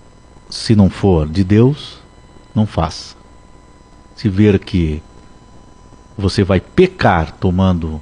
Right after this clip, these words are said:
uma determinada decisão, não faça. Primeiro, reze, peça a decisão para que Deus te dê orientação,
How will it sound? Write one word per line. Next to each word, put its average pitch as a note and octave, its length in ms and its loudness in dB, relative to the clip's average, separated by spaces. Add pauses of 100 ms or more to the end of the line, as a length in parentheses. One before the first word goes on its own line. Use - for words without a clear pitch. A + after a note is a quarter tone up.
uma G2+ 160 0
determinada E2+ 840 -2 (320)
decisão, F#2 540 -4 (480)
não F#2+ 260 -2
faça. - 480 -6 (1000)
Primeiro, A2 640 4 (160)
reze, F2 540 0
peça F#2 420 -2
a - 20 0
decisão F2 480 -4
para F2+ 140 -4
que - 140 -4
Deus A2+ 500 2
te G#2+ 120 -2
dê G2+ 80 4
orientação, G2+ 760 2